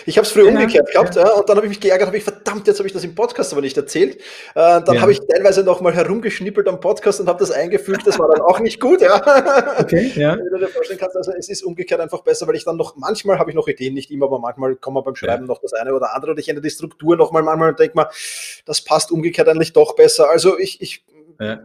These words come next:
Speaker 1: hat sich, hat sich herausgestellt, dass das für mich die bessere Variante ist, ja.
Speaker 2: Ja, ja. Es, also es ist bei mir genau andersrum, ne? Wenn ich jetzt, wenn ich jetzt, äh, den, also es gibt ja kein richtig und kein falsch, ne? So,
Speaker 1: Ja,
Speaker 2: aber bei mir
Speaker 1: ja.
Speaker 2: ist es gen-,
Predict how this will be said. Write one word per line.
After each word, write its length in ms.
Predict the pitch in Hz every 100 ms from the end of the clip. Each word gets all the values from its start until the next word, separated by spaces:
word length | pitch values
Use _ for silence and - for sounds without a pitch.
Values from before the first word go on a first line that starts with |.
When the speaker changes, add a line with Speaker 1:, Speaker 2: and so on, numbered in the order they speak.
| _ _ -
Speaker 1:
hat 120 | -
sich, 180 | 214 208
hat 160 | 180 185
sich 200 | 196 -
herausgestellt, 600 | 185 160 160 - 170 156
dass 100 | 147
das 200 | 123 127
für 100 | 135
mich 120 | 135
die 100 | 131
bessere 340 | - 117 113 110
Variante 400 | 101 - _ -
ist, 160 | -
ja. 100 | - 117
Speaker 2:
Ja, 280 | 113 110 -
ja. 200 | 131 110
Es, 200 | 113 113 147
also 120 | 156
es 140 | 139
ist 180 | 131 170
bei 80 | 160
mir 100 | 160
genau 140 | 156
andersrum, 420 | 143 135 - 92 101
ne? 160 | 117
Wenn 100 | 127
ich 100 | 135
jetzt, 320 | 135 - -
wenn 100 | 120
ich 100 | 120
jetzt, 280 | 127 - -
äh, 240 | - 110 110 - _ - - -
den, 160 | 117 117
also 260 | 117 104 -
es 160 | -
gibt 140 | 139 -
ja 60 |
kein 180 | 101 101
richtig 220 | 85 -
und 60 | -
kein 160 | - 80
falsch, 360 | 123 104 -
ne? 140 | 98 110
So, 140 | -
Speaker 1:
Ja, 80 | 110
Speaker 2:
aber 80 | 110
bei 80 |
mir 80 | 123
Speaker 1:
ja. 40 | 143
Speaker 2:
ist 60 | 120
es 60 |
gen-, 120 | -